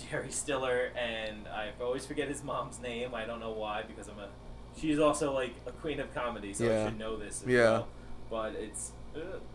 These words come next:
Speaker 1: the,
Speaker 2: Stillers.
Speaker 1: the Stillers are all over this.
Speaker 2: Yeah.
Speaker 1: So it's, uh, fucking hell.
Speaker 2: Yeah, well
Speaker 1: Oh, Aunt,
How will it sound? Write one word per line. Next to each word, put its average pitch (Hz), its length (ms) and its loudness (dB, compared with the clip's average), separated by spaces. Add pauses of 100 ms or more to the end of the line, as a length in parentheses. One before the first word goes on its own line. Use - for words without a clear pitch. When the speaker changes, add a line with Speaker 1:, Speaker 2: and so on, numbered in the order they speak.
(760)
Speaker 1:
the, 123 80 4
Speaker 2:
Stillers. 143 800 10
Speaker 1:
the 143 80 2
Stillers 233 460 8
are 151 240 4
all 160 260 6
over 120 240 2
this. 101 420 -6
Speaker 2:
Yeah. 110 220 6 (880)
Speaker 1:
So 117 180 0
it's, - 480 -4 (120)
uh, 131 420 0 (1400)
fucking - 300 -10 (140)
hell. - 100 -10 (280)
Speaker 2:
Yeah, 123 340 8
well 139 260 8 (160)
Speaker 1:
Oh, 131 260 4 (220)
Aunt, 151 220 4